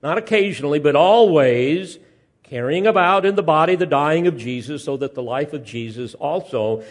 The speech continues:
may be manifested in our body." I mean, this is why he experienced the hardships described in the previous verses. He, he, he's saying to them, "Look, despite what these phonies are telling you,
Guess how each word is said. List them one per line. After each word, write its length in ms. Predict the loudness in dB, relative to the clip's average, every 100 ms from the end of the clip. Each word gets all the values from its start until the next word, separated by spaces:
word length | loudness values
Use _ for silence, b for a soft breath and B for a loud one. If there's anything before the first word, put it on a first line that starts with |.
| B
may 180 | -6 -4
be 200 | -2 -2
manifested 880 | 0 0 2 0 -2 -4 -4 -8 -10
in 260 | -8 -8 -8
our 320 | -6 -2 -2
body." 480 | -2 -4 -6 -10 -14 _ _ _ _ _ _ _ _ _ _ _ _ _ _ _ _ _ _ _ _ _ _ _ -6
I 60 | -4
mean, 160 | -2
this 180 | -2 -4
is 120 | -6
why 220 | -2 0 -2
he 220 | -2 -2
experienced 760 | -2 -10 -6 -4 -2 -2 -4 -4
the 100 | 0
hardships 680 | 0 0 -2 -4 -4 -6
described 580 | -14 -14 -6 -2 0 -2
in 100 | -4
the 80 | -6
previous 540 | -6 -6 -4 -4 -6
verses. 460 | -6 -8 -8 -16 -20 _ _ _ _ _ _ _ _ -10
He, 280 | -6 -4 -4
he, 100 | -4
he's 180 | -4
saying 240 | -2 0 0
to 60 | 0
them, 260 | 0 0
"Look, 420 | 2 0 -2 -12 -20 b b
despite 500 | -12 -6 -2 0 0
what 200 | -2 -2
these 280 | -2 -4 -2
phonies 460 | 0 2 2 -2
are 80 | -6
telling 400 | -4 0 0 -2
you, 320 | -4 -6 -8